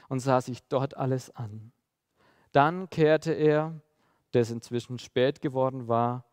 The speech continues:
mit den Zwölf nach Bethanien zurück. Freude, die echt ist.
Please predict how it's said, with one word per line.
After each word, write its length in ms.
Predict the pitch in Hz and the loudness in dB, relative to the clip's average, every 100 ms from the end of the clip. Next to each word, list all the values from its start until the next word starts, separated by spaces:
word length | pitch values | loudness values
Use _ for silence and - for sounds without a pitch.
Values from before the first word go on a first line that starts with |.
| _ _ _ - | _ _ _ -10
mit 100 | 120 | -6
den 160 | 135 135 | -6 -6
Zwölf 640 | - 117 117 123 - _ _ _ _ | -4 0 0 -2 -8 _ _ _ _
nach 240 | 131 120 - | -6 -6 -4
Bethanien 720 | 147 - 120 107 107 110 117 | -10 -8 -4 -4 -4 -8 -10
zurück. 580 | - 113 104 - _ _ _ _ _ _ _ _ _ _ _ _ _ _ _ _ _ _ _ _ _ _ _ _ _ _ _ _ _ _ _ _ _ _ _ _ _ _ _ _ _ _ | -14 -16 -16 -20 _ _ _ _ _ _ _ _ _ _ _ _ _ _ _ _ _ _ _ _ _ _ _ _ _ _ _ _ _ _ _ _ _ _ _ _ _ _ _ _ _ _
Freude, 640 | - 139 156 180 196 190 | -4 2 4 4 4 2
die 220 | 185 175 | 0 -2
echt 360 | 143 156 - 117 | -2 -6 -8 -10
ist. 380 | 101 - - | -10 -14 -20